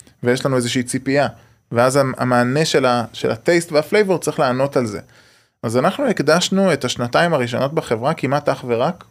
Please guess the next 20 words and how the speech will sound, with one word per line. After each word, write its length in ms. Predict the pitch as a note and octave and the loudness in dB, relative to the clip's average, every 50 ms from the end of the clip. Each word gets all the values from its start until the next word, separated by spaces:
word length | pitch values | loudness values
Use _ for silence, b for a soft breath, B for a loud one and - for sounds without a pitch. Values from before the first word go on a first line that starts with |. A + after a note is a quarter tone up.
| _ _ _ _ _ _ _ _ _ _ _ _ - | _ _ _ _ _ _ _ _ _ _ _ _ -10
לטקסצ'ר 540 | A2+ - - A3 A3+ - - - F3+ F#3+ B3+ C4+ - _ _ _ _ _ _ _ _ _ - | -6 -4 -4 -4 -4 -6 -6 -4 -4 -4 -6 -8 -14 _ _ _ _ _ _ _ _ _ -14
ו-, 140 | A#2+ A#2 - - - _ _ _ _ _ _ _ _ _ _ - - | -14 -14 -14 -16 -20 _ _ _ _ _ _ _ _ _ _ -10 -2
ולסטרקצ'ר. 720 | G2 A2 A#2 A2+ A2+ - - B2+ B2+ C3 - - - F2+ - - - _ - | 0 2 2 2 0 -2 -2 -2 -2 -2 -2 -4 -4 -4 -6 -8 -14 _ -4
למה 180 | - A#2+ C3 C3 | -2 -2 -2 -2
סטרקצ'ר? 440 | - - - B2 C3 - - F#3 E3 | -4 -4 -4 -4 -4 -2 -4 -4 -2
כי 100 | - C3 | -2 -4
אנחנו 220 | A#2+ A2+ - A2+ | -4 -4 -4 -4
בונים 320 | G#2 G#2+ G#2+ A#2+ B2 A#2 | -4 -2 -2 -2 -2 -4
דג. 180 | G#2 A2 G#2+ G2+ G2 - | -2 -4 -4 -6 -8 -10
זה 160 | A#2 G2+ G#2+ G#2 | -12 -10 -4 0
לא 180 | A2+ A#2 A2+ | 0 2 2
רק 160 | A2+ A2 - | 0 -2 -4
לעשות 280 | - G#2+ - A2 - - | -6 -6 -6 -6 -4 -4
המבורגר, 440 | C3 C#3+ D3+ D3 C#3 B2+ B2 A#2 G#2+ | -2 -2 -2 -2 0 0 0 -2 -2
שהסטרקצ'ר 1200 | - G#2 G#2 G2+ G#2 A2+ _ _ _ _ _ _ _ _ - C3+ - - A#2 A2+ A2+ - - A#2 A2+ | -4 -6 -6 -6 -8 -10 _ _ _ _ _ _ _ _ -14 -12 -6 -4 -2 -4 -2 -2 -4 -4 -4
שלו 240 | - A#2+ - E3 | -2 -4 -4 -2
מאוד 160 | A2 A2 A2+ A2+ | -4 -4 -4 -4
פשוט, 500 | - D#3+ D#3+ - G#3 F3+ - - - - _ _ - | -6 -6 -4 -2 -2 -2 -2 -4 -10 -20 _ _ -14
חתיכת, 460 | - - - - - B2 A2+ - - | -14 -14 -12 -6 -4 -4 -4 -2 -2
אה, 80 | A#2 | -4